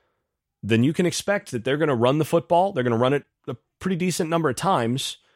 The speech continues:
and they're gonna be pretty efficient at it unless you basically push the bodies forward. Now, once again, the fact that they don't have a bunch of big plays is important from Florida State's perspective.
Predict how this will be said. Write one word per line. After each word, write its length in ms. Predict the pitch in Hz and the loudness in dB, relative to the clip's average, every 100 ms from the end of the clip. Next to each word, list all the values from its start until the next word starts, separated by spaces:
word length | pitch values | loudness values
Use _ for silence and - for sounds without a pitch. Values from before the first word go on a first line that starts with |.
| _ - | _ -4
and 140 | 127 | 0
they're 80 | 143 | 0
gonna 140 | 185 | 0
be 100 | 185 | -2
pretty 240 | - 185 190 | -2 -2 0
efficient 400 | - 208 - 135 | 2 2 2 0
at 140 | 120 | 0
it 100 | 123 | 0
unless 380 | 127 120 131 - | -2 0 0 -2
you 140 | 143 - _ _ _ _ 123 | -6 -8 _ _ _ _ -6
basically 400 | 123 131 139 131 | -4 -4 -4 -4
push 240 | 151 143 | -2 -4
the 80 | 113 | 0
bodies 320 | 127 143 127 | 2 2 0
forward. 420 | - 170 87 - _ _ _ _ _ _ _ _ - | -2 -4 -4 -10 _ _ _ _ _ _ _ _ -10
Now, 400 | 139 127 120 120 _ _ _ _ | -2 2 2 0 _ _ _ _
once 200 | 160 190 | 2 2
again, 420 | 170 190 165 139 | 2 2 0 -2
the 80 | 135 | -6
fact 320 | - 180 190 | 0 0 0
that 120 | 214 - | 0 0
they 140 | 180 | 0
don't 240 | 160 175 | -2 -4
have 200 | 123 165 | -6 -6
a 60 | 156 | -4
bunch 240 | 139 147 | -4 -6
of 80 | 147 | -6
big 200 | 117 120 | -8 -10
plays 580 | - 127 139 185 - - _ _ _ _ _ _ | -8 -6 -4 -6 -10 -16 _ _ _ _ _ _
is 380 | 151 143 139 - - - _ _ - | 0 0 -2 -6 -10 -20 _ _ -4
important 640 | 143 - 202 120 98 - _ _ | 0 2 2 0 -8 -14 _ _
from 300 | - 147 135 | -2 -2 -2
Florida 320 | - 165 127 | 0 2 2
State's 280 | - 147 127 | 0 -2 -2
perspective. 580 | 113 - 85 - - | -8 -8 -10 -12 -20